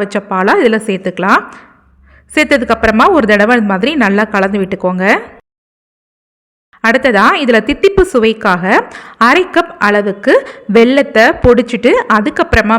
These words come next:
மெஷர் பண்ணிட்டு சேர்த்துக்கலாம். உங்களுக்கு வெல்லத்துக்கு பதில் நாட்டு சர்க்கரை இருந்தா கூட சேர்த்துக்கோங்க. இது கூடவே கொஞ்சமா ஏலக்காய் பொடி சேர்த்து நல்லா கலந்து விட்டுக்கலாம். நான் சேர்த்திருக்க வெல்லத்துல தூசு மண்ணெல்லாம் இருக்காதுங்க, அதனால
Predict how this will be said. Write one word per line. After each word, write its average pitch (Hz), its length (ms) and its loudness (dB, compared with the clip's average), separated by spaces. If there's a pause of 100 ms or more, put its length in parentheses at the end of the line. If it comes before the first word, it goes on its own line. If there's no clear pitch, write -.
மெஷர் 226 280 -4
பண்ணிட்டு 196 260 -2 (100)
சேர்த்துக்கலாம். 202 480 -2 (340)
உங்களுக்கு 262 340 4 (180)
வெல்லத்துக்கு 247 460 0
பதில் 311 300 2
நாட்டு 233 280 2
சர்க்கரை 247 240 2
இருந்தா 202 260 -2
கூட 233 120 0 (100)
சேர்த்துக்கோங்க. 214 500 -2 (420)
இது 269 180 0
கூடவே 269 280 4 (100)
கொஞ்சமா 214 300 0 (120)
ஏலக்காய் 214 320 0
பொடி 208 220 0
சேர்த்து 370 260 -4
நல்லா 220 240 2
கலந்து 190 280 -2
விட்டுக்கலாம். 190 460 -2 (340)
நான் 285 220 2
சேர்த்திருக்க 285 420 -2
வெல்லத்துல 240 360 0 (100)
தூசு 240 360 -2
மண்ணெல்லாம் 196 360 0
இருக்காதுங்க, 190 420 -2 (120)
அதனால 202 260 0